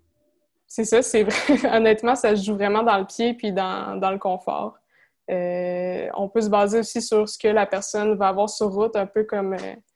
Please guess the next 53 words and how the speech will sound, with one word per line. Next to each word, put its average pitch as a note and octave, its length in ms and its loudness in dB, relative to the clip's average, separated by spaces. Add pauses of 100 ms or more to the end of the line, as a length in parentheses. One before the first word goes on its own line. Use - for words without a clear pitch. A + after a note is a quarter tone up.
(480)
comme, G#3 260 2
euh, F#3+ 200 -2
tu - 200 -14
fais, A3+ 220 2
là, C4 140 0
d'avoir, G3+ 400 2
euh, F#3+ 320 -4
un F#3+ 140 -6
comparable, G#3 600 0
mais G#3 540 2 (540)
même A#3+ 200 4
à G#3+ 100 4
ça, B3+ 140 4
tu B3+ 80 0
sais, B3 80 4
la F#3+ 140 6
trail, A#3 240 0
c'est G#3 180 0
tellement G#3 320 2
un, G3 580 0 (880)
un, G3+ 100 2 (220)
ben, - 360 -6
c'est A3+ 200 -4
une, - 340 -6
c'est - 160 -8
une G#3+ 80 -2
surface A#3+ 300 2
qui A#3 60 0
est G#3+ 40 0
tellement G#3+ 300 2
changeante. G#3+ 640 0
Tu - 60 -16
peux G3 80 0
avoir G3 200 0
de G3+ 40 -2
la F#3+ 120 0
boue, A#3+ 240 2
des G#3+ 120 4
racines, A#3+ 640 0
euh, G#3 140 0
ça F#3+ 200 -4
monte, A3+ 320 0
ça G#3 100 -2
descend. G#3 440 -2 (540)
Tu A#3 60 -2
sais, - 20 -2
souvent, A#3 280 2
tu B3+ 120 -8
peux A3 80 2
vraiment G3+ 380 0
jouer G#3 320 0
avec, F#3+ 340 -4
euh, G3 320 -6